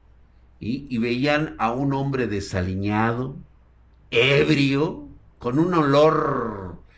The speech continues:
fétido, alcohol del noventa y seis, con,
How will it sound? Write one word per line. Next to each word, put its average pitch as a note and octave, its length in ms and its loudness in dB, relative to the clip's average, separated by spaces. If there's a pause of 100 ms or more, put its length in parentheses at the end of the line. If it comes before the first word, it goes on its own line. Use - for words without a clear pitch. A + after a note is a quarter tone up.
(120)
fétido, G3 920 2
alcohol B2+ 1080 0
del G#2 240 -4
noventa A2 540 0
y A2+ 100 -2
seis, C#3 560 -2
con, F#2 600 -10